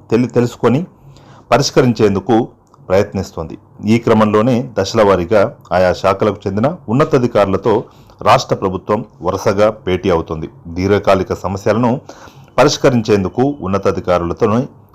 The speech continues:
కాకుండా, కార్మికులతో పాటు ఉద్యోగ, ఉపాధ్యాయ సంఘాలతోనూ చర్చించేందుకు సన్నద్ధమవుతుంది. ఇప్పటికే గిగ్ వర్కర్లతో సమావేశమై, వారి సమస్యల పరిష్కారానికి సీఎం రేవంత్ రెడ్డి కృషి చే-, చేసిన విషయం తెలిసిందే.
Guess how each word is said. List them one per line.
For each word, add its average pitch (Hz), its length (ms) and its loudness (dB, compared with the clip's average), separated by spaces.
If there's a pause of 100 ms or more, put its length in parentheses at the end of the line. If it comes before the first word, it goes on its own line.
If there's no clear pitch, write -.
(120)
కాకుండా, 101 500 2 (220)
కార్మికులతో 120 560 2
పాటు 113 400 -6 (180)
ఉద్యోగ, 98 460 2
ఉపాధ్యాయ 92 520 -2
సంఘాలతోనూ 90 720 -2 (380)
చర్చించేందుకు 110 760 0 (100)
సన్నద్ధమవుతుంది. 82 840 -6 (220)
ఇప్పటికే 110 540 -2 (220)
గిగ్ 120 220 0
వర్కర్లతో 104 640 0 (100)
సమావేశమై, 90 580 -4 (420)
వారి 98 160 2
సమస్యల 120 400 0
పరిష్కారానికి 92 920 -4
సీఎం 104 300 0
రేవంత్ 87 340 -2
రెడ్డి 87 360 -2 (760)
కృషి - 320 -2
చే-, - 100 -2 (300)
చేసిన 104 240 0
విషయం 95 320 -4
తెలిసిందే. 80 500 -8